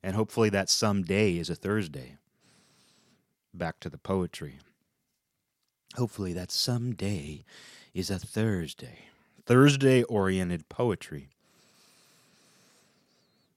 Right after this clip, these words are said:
Just total devotion to Thursday. But,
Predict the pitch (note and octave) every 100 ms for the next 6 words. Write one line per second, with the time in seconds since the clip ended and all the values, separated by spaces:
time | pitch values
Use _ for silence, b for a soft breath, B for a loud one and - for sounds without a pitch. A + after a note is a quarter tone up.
0 | _ - - _ _ _ _ _ - -
1 | - - A#2 A2+ A#2 G2 G2+ G2+ - G2
2 | G2 A2 A2 F2+ D#2 D#2 G2+